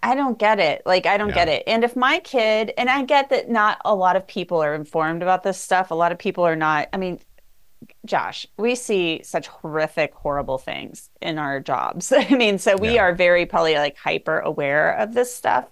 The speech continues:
Speaker 1: But you have to, you have to kind of, like, you know, if my kid is saying something like that, I am gonna be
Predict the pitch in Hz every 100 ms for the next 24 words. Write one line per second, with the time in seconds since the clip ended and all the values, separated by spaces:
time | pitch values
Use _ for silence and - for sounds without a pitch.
0 | - - - - - 240 240 - 220 277
1 | 262 294 - - 294 - _ 220 220 220
2 | 262 - 311 277 226 208 190 185 170 160
3 | - _ _ - - - - - 240 254
4 | 233 262 370 - 269 285 202 165 165 196
5 | 190 - 214 220 208 175 165 165 151 139
6 | - 123 113 123 - _ - - - -
7 | 226 277 - 202 180 165 185 170 156 147
8 | 135